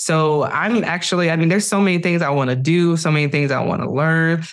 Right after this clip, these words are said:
I was in the storyboards class, you know, at the D G A with you the other day, because I have not used storyboards, and I probably could have or should have or didn't even realize I had the option to. I mean, I knew Eric did it for a really big scene for Grownish,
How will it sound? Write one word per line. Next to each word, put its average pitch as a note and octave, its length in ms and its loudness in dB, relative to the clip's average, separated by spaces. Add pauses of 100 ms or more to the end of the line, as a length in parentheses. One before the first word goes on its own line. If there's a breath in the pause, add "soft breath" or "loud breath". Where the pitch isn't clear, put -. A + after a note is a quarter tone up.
I C3+ 80 0
was D3+ 200 0
in D3 140 0
the C#3+ 60 0
storyboards F3 840 0
class, F3+ 500 -2
you F#3 120 0
know, E3 180 2
at D#3 80 -2
the D#3+ 60 -4
D E3+ 140 0
G F#3 220 0
A F#3 160 0
with F#3 220 -2
you F#3+ 140 2
the F#3 80 2
other E3 160 0
day, F3+ 500 -2 (140 loud breath)
because A#3 200 0
I C#4+ 120 0
have D4+ 160 -4
not D4 260 0
used D#4+ 260 -2
storyboards, G3+ 640 0
and F#3 160 0
I A#3 120 -2
probably D4+ 420 -2 (120)
could B3 280 0
have A3+ 240 -2
or A3+ 100 0
should - 280 -4
have G#3 200 0
or A3 120 0
didn't C4 160 0
even C4 160 0
realize B3 360 0
I A#3+ 100 0
had A#3 180 -2
the G3+ 100 2
option G3 380 0
to. G3+ 360 0 (300 loud breath)
I E3+ 60 0
mean, G3 140 2
I G3 80 0
knew A#3 120 2 (380)
Eric C#4 320 -2
did F#3+ 180 2
it E3 160 0
for D#3+ 160 2
a D3 80 2
really F#3 320 2
big E3 240 -2
scene E3 460 0
for D3 200 -4
Grownish, G3+ 520 0